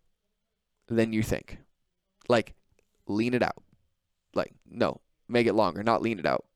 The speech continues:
Extend it out. Extend it out, right? And so if you're like, "Ah, yeah, I'm gonna help these people, you know, do these three things." Well, cool. Like, make it seven days. Prep them. Give them an overview. Help them with thing one. Check in with thing one. Help them with thing two. Check in with thing two. Help them with thing three.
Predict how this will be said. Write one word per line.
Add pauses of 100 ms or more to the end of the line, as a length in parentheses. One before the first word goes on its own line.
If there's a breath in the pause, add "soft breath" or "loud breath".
(180)
Extend
it
out. (200)
Extend
it
out,
right?
And
so
if
you're
like,
"Ah, (540 loud breath)
yeah,
I'm
gonna
help
these
people, (360 soft breath)
you
know, (120)
do
these
three
things." (380)
Well,
cool.
Like,
make
it
seven
days.
Prep
them.
Give
them
an
overview.
Help
them
with
thing
one.
Check
in
with
thing
one.
Help
them
with
thing
two.
Check
in
with
thing
two.
Help
them
with
thing
three.